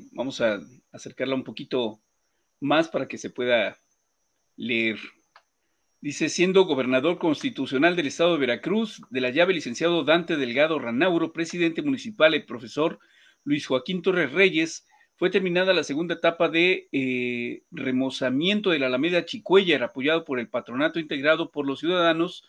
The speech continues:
Roberto Pitol de Menegui, señor Jorge Quesada Serna, profesor Salomón Flores Bañuelos, profesor Lucio Ramírez Zagaón y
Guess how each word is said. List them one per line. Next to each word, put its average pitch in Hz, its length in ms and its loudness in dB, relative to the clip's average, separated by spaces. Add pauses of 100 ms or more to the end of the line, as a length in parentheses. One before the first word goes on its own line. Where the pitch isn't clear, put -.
(380)
Roberto 147 360 -2
Pitol 160 340 -2
de 143 100 0
Menegui, 190 540 0
señor 139 320 -2
Jorge 165 340 -6
Quesada 165 400 -2
Serna, 202 480 2 (360)
profesor 185 360 0
Salomón 160 460 2
Flores 190 560 2 (420)
Bañuelos, 208 680 4
profesor 147 360 -4
Lucio 160 280 0
Ramírez 156 500 0 (320)
Zagaón 143 720 2
y 220 420 0